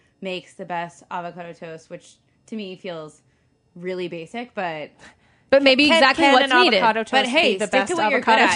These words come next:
Speaker 1: at, you know what I
Speaker 3: toast?
Speaker 1: mean? Like, if she's,
Speaker 2: At
Speaker 1: if
Speaker 2: the
Speaker 1: she's
Speaker 2: very
Speaker 1: <laughs>
Speaker 2: least, she'd win over the millennials.
Speaker 1: If she's the queen of
Speaker 3: Uh-huh.
Speaker 1: brunch, you know,
Speaker 2: Yeah.
Speaker 1: maybe that's the way to get to the U K's heart. I don't know.
Speaker 2: Yeah.
Speaker 3: Full American brunch.
Speaker 1: Full American brunch.
Speaker 3: Mm-hmm.
Speaker 2: Oh, yeah.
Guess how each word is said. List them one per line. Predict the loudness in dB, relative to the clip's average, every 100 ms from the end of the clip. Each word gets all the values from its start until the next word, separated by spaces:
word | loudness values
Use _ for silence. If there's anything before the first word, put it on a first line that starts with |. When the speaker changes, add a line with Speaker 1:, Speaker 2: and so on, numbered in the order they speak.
| 2
Speaker 1:
at, |
you | 2
know | 2
what |
I | 0
Speaker 3:
toast? | -2
Speaker 1:
mean? | -4 -4
Like, | -6 -6 -10 _ -16
if | -14
she's, | -12 -10 -10 -12 -20 _ _ -2
Speaker 2:
At | 0
Speaker 1:
if |
Speaker 2:
the | 2
Speaker 1:
she's | 2 2
Speaker 2:
very | 2 4 4
Speaker 1:
<laughs> |
Speaker 2:
least, | 2 0 -2
she'd | -2
win | 0 2
over | 2 0
the | 0
millennials. | -2 -4 -8 -14 -14
Speaker 1:
If | -10
she's | -8 -6
the |
queen | -6 -4
of | -4
Speaker 3:
Uh-huh. | -6 -8
Speaker 1:
brunch, | -8 -14 -20 -20 _ _ _ -14
you |
know, | -10 0
Speaker 2:
Yeah. | 0 0 -6 _ _ _ _ _ _ _
Speaker 1:
maybe | -12 -10 -8 -10 -10 -16 _ _ _
that's | -20 -20
the | -14
way | -12 -10
to | -10
get | -12 -14 _
to | -14 -12 -12 -16
the | -20
U | -18 -18
K's | -18 -12
heart. | -12 -10
I | -12
don't | -12
know. | -14 -4
Speaker 2:
Yeah. | -2 0
Speaker 3:
Full | 0 -2 -2
American | -6 -8 -8 -10 -12
brunch. | -10 -12 -12 -16 -18
Speaker 1:
Full | -12 -12
American | -10 -12 -14 -14
brunch. | -12 -14 -18
Speaker 3:
Mm-hmm. | -16 -14 -12 -8
Speaker 2:
Oh, | -8
yeah. | -6 -6